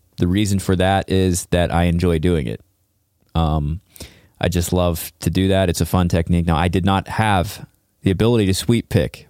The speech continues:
before last summer at all. I couldn't do it. I never,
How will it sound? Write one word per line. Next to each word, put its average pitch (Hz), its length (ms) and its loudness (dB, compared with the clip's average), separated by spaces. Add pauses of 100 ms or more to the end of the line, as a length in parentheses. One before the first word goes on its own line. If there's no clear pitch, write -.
before 92 340 0
last 87 320 0
summer 90 320 -2 (340)
at 95 280 0
all. 87 400 -2
I - 80 -2
couldn't 95 260 0
do 82 200 0
it. 67 80 -2
I 76 60 0
never, 85 460 0